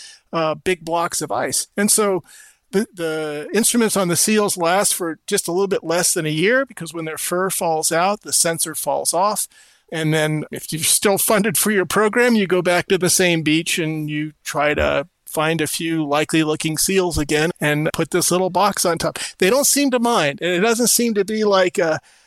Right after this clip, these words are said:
the geeky kid at school doesn't have any luck with his, whatever gender he's a-, trying to attract. <laughs> They, they seem to do okay before, during, and after. And, uh, yeah, it sounds a little odd to be using them in that way, but it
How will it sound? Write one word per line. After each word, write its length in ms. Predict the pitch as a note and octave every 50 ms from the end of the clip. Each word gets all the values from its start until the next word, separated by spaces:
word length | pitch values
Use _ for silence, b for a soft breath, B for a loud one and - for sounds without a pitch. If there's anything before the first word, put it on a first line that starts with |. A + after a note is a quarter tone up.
| b b
the 140 | D#3 E3 D3+
geeky 440 | B2 - G#3+ A3 G#3+ - G#3+ G3 -
kid 240 | - - A3 G#3+ G3+
at 160 | F3 D#3 D#3
school 460 | - - - A3+ A3+ G#3 G3+ F#3 E3+
doesn't 240 | E3+ E3 D#3 F3 E3
have 260 | E3+ F3+ F3+ F3+ F3
any 160 | F3+ E3 D#3+
luck 380 | D#3+ D#3+ E3+ F3+ F#3+ F3+ - -
with 360 | F3+ E3 D#3 D#3 - - -
his, 420 | - F#3+ E3 D#3+ D#3 D3+ D3+ - - G#3
whatever 580 | F#3+ F#3+ G3+ F#3+ G3 G#3+ A#3+ C4+ C4 B3 A3+ F#3+
gender 400 | - A3 A3 A#3+ A#3+ G#3+ F#3+ E3+
he's 180 | D#3+ F#3+ F3
a-, 60 | E3+
trying 320 | E3 - - G3+ F#3+ G3 G3
to 120 | F#3 F3+ E3
attract. 500 | D3+ - - G#3+ G3+ F#3 F3 - - -
<laughs> 360 | - - - F#3 - - A3 -
They, 340 | A#3+ G3 F#3+ F#3+ F#3+ F#3+ F#3
they 160 | - F#3+ G#3
seem 260 | G3 - - B3+ A#3+ G#3+
to 80 | A3
do 220 | F#3+ A3+ A3+ A3+ A3
okay 640 | G#3+ G3+ - - G#3 A3 G#3+ F#3 E3 E3 E3 F3+ -
before, 400 | - F3 E3+ - - G#3 G3+ G3
during, 300 | F#3 F#3+ F#3+ F#3+ G3 F#3
and 100 | E3+ D#3+
after. 520 | D#3 E3+ G3+ A3 - - - D3+ C#3+ D3 C#3+
And, 280 | - D#3 D3+ D#3+ -
uh, 60 | D#3
yeah, 280 | D3+ D#3 G#3+ G#3+ G3 D#3+ - _ _ _ _ -
it 220 | F#3+ F3 F#3 -
sounds 460 | - - - A3 G3+ F#3+ G#3 G#3+ G#3 A3+
a 40 |
little 420 | A3+ A3 A3 A3 A3+ A3+ A3 G#3+ - - _ _ _ -
odd 580 | - F#3 F#3 F#3+ F#3+ G#3 A3 A#3+ B3+ B3 A3 G3+
to 140 | - A#3 A3+
be 380 | G3+ A3+ A3+ A3 G#3+ G#3+ G#3
using 460 | G3 F#3+ G3+ A3+ B3 B3 G#3 A3+ A3 G#3+
them 160 | G3+ G#3 G#3+
in 120 | G#3+ G#3 G#3+
that 240 | G#3 G3 G3 E3+
way, 280 | F#3+ F#3 G3 G#3+ G#3+ A3+
but 180 | G#3 G#3+ G3+ F#3
it 200 | F3+ F3 F3+